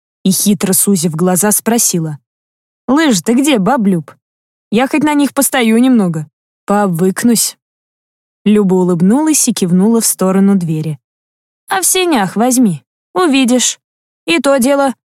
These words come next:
воздухом подышишь, голову свою дурную», она легонько постучала по Вариной макушке, «проветришь». «Хорошо, спасибо». Варвара вышла в сени и, оглядевшись, увидела широкие лыжи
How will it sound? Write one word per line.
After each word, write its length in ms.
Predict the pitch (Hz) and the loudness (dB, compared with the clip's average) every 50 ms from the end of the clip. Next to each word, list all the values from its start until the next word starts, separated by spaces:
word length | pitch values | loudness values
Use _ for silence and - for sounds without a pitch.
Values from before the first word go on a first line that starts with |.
| _ - | _ -2
воздухом 580 | 214 247 254 254 247 214 262 247 - 254 247 | 0 2 2 2 0 0 0 0 0 0 0
подышишь, 600 | 226 254 247 226 254 233 - 240 247 226 - - _ _ _ _ _ _ _ _ - | 0 0 2 2 2 2 0 0 -2 -2 -4 -8 _ _ _ _ _ _ _ _ -4
голову 380 | 208 240 269 277 285 277 262 | 0 0 2 2 0 0 0
свою 260 | 269 - 240 262 269 | -2 0 0 2 2
дурную», 580 | 254 220 269 269 254 262 269 262 254 247 240 202 _ _ _ _ _ _ _ _ _ _ - | 2 4 2 2 2 2 2 2 2 0 0 -2 _ _ _ _ _ _ _ _ _ _ -2
она 240 | 196 208 214 220 214 | 0 2 2 2 2
легонько 420 | 214 208 175 214 208 196 180 202 | 2 2 2 2 0 0 0 0
постучала 580 | 165 208 190 - - 208 - - 208 202 202 196 | -2 -2 -2 -2 -2 -2 -2 -2 0 0 0 0
по 140 | - 208 | 0 -2
Вариной 380 | 190 196 202 196 196 190 196 196 | 0 0 0 0 2 2 2 2
макушке, 640 | 196 202 196 - 202 202 190 - - - 190 180 - _ _ _ - | 2 0 0 0 -2 -2 -2 -2 -2 -4 -4 -4 -6 _ _ _ -6
«проветришь». 880 | - 247 262 262 247 240 240 240 226 - - 233 240 208 - - - - _ _ _ _ _ _ _ _ _ _ _ _ _ _ - | -2 0 0 0 2 2 0 0 0 0 0 0 0 0 -2 -4 -8 -12 _ _ _ _ _ _ _ _ _ _ _ _ _ _ -12
«Хорошо, 460 | - - 233 240 240 226 - - 190 | -6 -4 -2 0 0 0 0 0 -2
спасибо». 640 | 170 - - 214 226 - - 208 190 147 156 143 131 _ _ _ _ _ _ _ _ _ _ _ _ _ _ _ _ _ - | -2 -2 -2 -2 -2 0 0 -2 -2 -4 -6 -10 -12 _ _ _ _ _ _ _ _ _ _ _ _ _ _ _ _ _ -2
Варвара 500 | 185 202 208 202 202 208 202 196 196 185 | 0 0 0 0 0 0 0 0 0 0
вышла 320 | 170 185 180 - 185 180 | 0 -2 -2 -2 -2 -2
в 60 | 165 | -2
сени 440 | - - - 277 311 320 320 311 - _ _ _ - | -2 -2 0 0 0 0 -2 -4 -6 _ _ _ -2
и, 80 | - 208 | -2 0
оглядевшись, 800 | 202 196 175 208 190 190 160 175 214 247 233 - 269 233 - - | 0 2 2 0 0 0 0 0 0 0 -2 -2 -2 0 0 0
увидела 420 | 196 185 208 170 202 196 190 185 | 0 2 2 2 2 0 0 0
широкие 540 | - - 196 196 190 190 175 - - 180 180 | 0 0 0 0 0 0 -2 -2 -2 -2 0
лыжи 400 | 180 208 262 285 247 277 277 | 2 2 2 2 0 0 -2